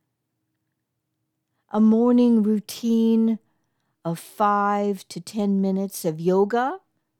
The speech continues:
and s-, or stretching will help the body and the mind feel more refreshed. I also like the practice of palming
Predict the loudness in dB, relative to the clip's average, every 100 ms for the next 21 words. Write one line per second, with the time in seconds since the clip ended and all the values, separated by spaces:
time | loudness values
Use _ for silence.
0 | _ _ _ -12 -10 -8 -6 -4 -4 -6
1 | -8 -8 -8 -8 -10 -12 -16 _ _ _
2 | _ _ _ _ _ -4 -4 -4 -6 -6
3 | -10 -6 -4 -2 -2 -4 -4 -4 -2 -2
4 | -2 -4 -4 -4 -8 _ _ _ -20 -20
5 | -8 -4 0 0 0 -4 -6 -8 -8 -8
6 | -12 -14 -16 -12 -12 -8 -10 -12 _ _
7 | _ _ _ _ _ _ _ _ _ _
8 | _ _ _ _ _ _ _ _ _ _
9 | _ _ _ _ _ _ -14 -12 -10 -8
10 | -6 -6 -6 -4 -2 -2 -4 -10 _ _
11 | _ _ _ _ _ _ _ -8 -4 -4
12 | -6 -10 -10 -8 -8 -6 -6 -6 -6 -8
13 | -8 -16 -8 -2 2 2 0 -2 -8 -14